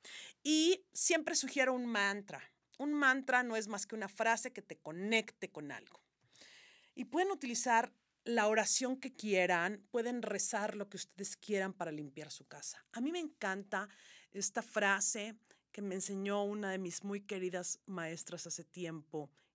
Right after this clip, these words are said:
y es así: "Señor, Dios mío, lo siento por aquello que está en mí y que ha provocado la presente situación. Gracias, te amo".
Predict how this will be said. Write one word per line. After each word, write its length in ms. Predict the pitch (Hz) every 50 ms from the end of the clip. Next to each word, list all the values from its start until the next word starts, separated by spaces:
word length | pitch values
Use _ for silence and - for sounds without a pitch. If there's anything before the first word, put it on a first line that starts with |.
| _ _
y 180 | 208 202 196 190
es 180 | 180 - -
así: 300 | 185 - - - 113 - _ _ _ _ _ _ _ _ _ _ _ _ _ _ _ _ _
"Señor, 760 | _ - - - - 170 180 190 180 180 175 196 277 - - _ _ _ _ _ _ _ _ _
Dios 380 | - 165 - 196 190 175 151 -
mío, 360 | 175 175 175 165 160 165 165 _ _ _ _ _ _ _ _ _ _ _ _ _ _ _ -
lo 140 | 214 208 -
siento 500 | - - 165 127 127 _ _ - - _ _ _ _ _ _ _ _ _ _ _ _ _ _ _ _ _ _
por 160 | _ 220 220
aquello 340 | 226 214 240 254 233 269 262
que 80 | - 240
está 260 | 226 - - - 214
en 220 | 180 180 175 180
mí 300 | 190 202 226 302 370 403 _ _ _ _ _ _
y 100 | - 220
que 140 | 202 - 226
ha 100 | 214 208
provocado 800 | _ - 220 196 185 185 180 _ - 233 240 240 220 185 160 143 - _ _ _ _ _
la 140 | - 202 190
presente 840 | 196 _ - 185 170 - - 185 165 165 160 151 _ - 151 135 _ _ _ _ _ _
situación. 640 | - - 180 - - 147 - - - - 123 104 _ _ _ _ _ _ _ _ _ _ _ _ _ _ _ _ _ _ _
Gracias, 1000 | - 143 143 165 190 202 214 202 - - - 160 151 160 151 - - - - _ _ _ _ _ _ _ _ _ _ _ _ _ _ _
te 140 | - 196 175
amo". 260 | 156 127 127 127